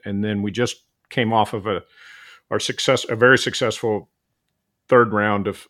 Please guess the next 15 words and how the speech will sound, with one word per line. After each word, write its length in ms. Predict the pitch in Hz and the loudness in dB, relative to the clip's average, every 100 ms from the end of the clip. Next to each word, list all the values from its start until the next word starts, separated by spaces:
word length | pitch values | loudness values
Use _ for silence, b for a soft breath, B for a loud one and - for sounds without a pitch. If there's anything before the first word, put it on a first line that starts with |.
| - | -10
of 140 | 95 | -8
financing. 680 | - - - 117 101 - 107 | -10 -20 -10 -4 -4 -4 -2
We 80 | 104 | -2
got 200 | 101 - | -2 -4
twenty-one 440 | - 123 117 107 | -4 -2 0 -2
point 240 | - 120 | -6 -10
two 140 | - 117 | -8 -4
million. 500 | 107 107 98 95 92 _ | -2 -2 -2 -4 -8 _
We 80 | - | -10
just 180 | 107 107 | -8 -8
closed 320 | - 120 104 | -2 -2 -2
it 80 | 117 | -8
June 240 | - 104 | -8 -8
thirtieth, 480 | 87 110 107 98 - | -4 -4 -2 -4 -4
and 180 | 110 98 | -8 -10